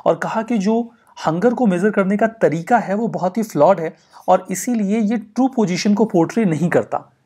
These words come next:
और जो ऑब्जेक्शंस हैं उसमें ये भी कहा गया है कि जो चाइल्ड के वेस्टिंग की प्रेवलेंस है उसका जो डेटा है उसे तो महज टेलीफोन करके कुछ तीन हज़ार लोगों से अंडर नरिशमेंट का डेटा कलेक्ट किया जाता है।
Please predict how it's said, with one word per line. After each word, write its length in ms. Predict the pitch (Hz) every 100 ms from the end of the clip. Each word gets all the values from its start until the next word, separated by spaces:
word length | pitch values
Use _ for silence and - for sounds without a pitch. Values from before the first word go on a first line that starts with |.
| _ - -
और 100 | 175
जो 180 | 226 233 - _ _
ऑब्जेक्शंस 680 | 156 135 185 180 - 240 220
हैं 120 | 185 - - - -
उसमें 240 | 185 247
ये 200 | 214 165
भी 140 | 175 226
कहा 220 | 208 185
गया 220 | 160 160
है 240 | 151 160 180
कि 180 | 190 202
जो 140 | 233
चाइल्ड 600 | 233 - 190 143 247 254
के 160 | - 285
वेस्टिंग 580 | 190 139 156 - 247 247
की 80 | 277
प्रेवलेंस 600 | - 175 160 214 208 202
है 180 | 131 - _ - -
उसका 320 | 160 156 202
जो 140 | 180 196 135
डेटा 300 | 143 151 214
है 220 | 180 190 - _ _ -
उसे 220 | 220 208
तो 140 | 302 285
महज 360 | 170 165 233 247 -
टेलीफोन 540 | 156 180 240 240 247 226
करके 380 | 196 165 202 214
कुछ 380 | 208 240 - - _ _ _
तीन 180 | 202 262 254
हज़ार 380 | 208 170 196 208
लोगों 280 | 156 156 190
से 180 | 202 220 - 165
अंडर 260 | 175 220
नरिशमेंट 500 | 208 185 175 190 190
का 80 | 196
डेटा 240 | 160 156
कलेक्ट 300 | 175 143 147 -
किया 160 | 156
जाता 240 | 135 127 135
है। 160 | 175